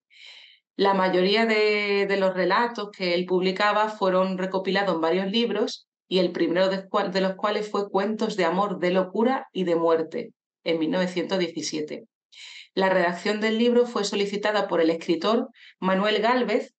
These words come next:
responsable de Cooperativa Editorial de Buenos Aires. Se convirtió en un éxito de público y crítica y consolidó a Quiroga como el verdadero maestro del cuento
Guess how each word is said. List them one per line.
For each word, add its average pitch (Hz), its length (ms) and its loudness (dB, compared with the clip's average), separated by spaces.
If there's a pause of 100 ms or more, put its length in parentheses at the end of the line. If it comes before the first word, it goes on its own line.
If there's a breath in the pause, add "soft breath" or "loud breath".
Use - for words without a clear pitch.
(280)
responsable 185 640 0
de 202 140 0
Cooperativa 165 720 2
Editorial 196 600 0 (180)
de 180 80 0
Buenos 151 320 -4
Aires. 143 480 -6 (460 loud breath)
Se 190 180 0
convirtió 175 720 0
en 202 180 0
un 226 200 2
éxito 269 520 0
de 233 140 0
público 196 420 0
y 160 60 2
crítica 151 640 -4
y 185 120 -2
consolidó 165 840 2
a 220 160 -4
Quiroga 196 640 0 (180)
como 180 280 2
el 165 140 2
verdadero 165 560 0
maestro 208 720 -2
del 165 240 0
cuento 185 540 -2